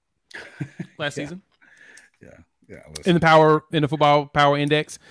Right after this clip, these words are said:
Speaker 2: And I think that, that we ended up there because we were supposed to win a lot of those games we lost at the end.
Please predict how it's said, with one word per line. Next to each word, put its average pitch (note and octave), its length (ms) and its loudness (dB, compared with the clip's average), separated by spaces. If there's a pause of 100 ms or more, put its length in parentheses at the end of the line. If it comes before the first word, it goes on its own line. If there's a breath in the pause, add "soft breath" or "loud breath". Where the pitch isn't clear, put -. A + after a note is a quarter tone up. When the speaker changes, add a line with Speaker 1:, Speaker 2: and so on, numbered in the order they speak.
(300 soft breath)
Speaker 2:
And F#3 320 2
I E3 120 0
think G3 280 -2
that, E3 160 -6
that E3+ 180 -2
we E3+ 180 -2
ended E3 240 2
up E3+ 160 0
there E3+ 520 -2
because D#3 380 0
we D3+ 120 2
were D#3+ 180 2
supposed - 1000 -6
to C#3 580 -2 (260)
win C#3+ 320 0
a C3 100 -4
lot C3+ 200 0
of C3+ 80 0
those C3 160 -2
games A#2+ 200 -4
we A2 80 -6
lost - 440 -16 (480)
at C#3 160 -8
the A#2+ 180 -10
end. C3 200 -20